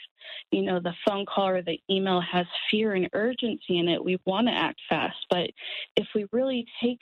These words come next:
the time, slow down, and evaluate the email or phone call or text message, a lot of times we can then start kind of picking it apart and seeing things that we wouldn't see before. Um, an example is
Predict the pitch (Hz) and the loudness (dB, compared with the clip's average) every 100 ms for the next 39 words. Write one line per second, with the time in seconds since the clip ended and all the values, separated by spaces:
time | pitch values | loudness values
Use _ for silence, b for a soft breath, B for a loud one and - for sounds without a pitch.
0 | - 254 - 180 170 170 170 _ _ _ | -2 -2 2 4 4 2 0 _ _ _
1 | _ - 220 220 226 196 185 180 180 - | _ 0 2 4 2 2 4 4 2 0
2 | 202 190 180 202 190 220 226 226 190 175 | 0 0 2 2 2 2 2 0 0 0
3 | - - _ - 190 208 202 196 185 175 | -4 -16 _ 0 2 2 2 2 4 2
4 | 165 - 190 175 - 175 156 - 220 - | 0 2 2 2 2 2 2 0 -2 0
5 | - 165 - 170 165 - - B B B | 0 0 0 -2 -2 -6 -12 B B B
6 | - 202 208 214 - 220 208 214 202 - | 0 2 2 0 0 0 0 0 -2 0
7 | 196 - 208 196 190 - 214 - 214 202 | -2 0 0 0 -4 0 0 0 -2 -2
8 | - - 220 208 196 175 - - 190 151 | -4 -4 -2 2 2 2 0 2 2 2
9 | 170 170 170 196 185 180 - 165 147 151 | 2 0 0 2 2 0 0 2 2 -2
10 | _ B B - 190 214 226 226 - - | _ B B 0 0 2 0 0 -2 -2
11 | 170 139 - 156 - - - B B B | -2 -2 -2 -2 -2 -4 -8 B B B
12 | - 214 190 - 202 196 208 202 196 196 | -2 2 4 4 2 0 0 -2 0 0
13 | 180 180 | 0 -2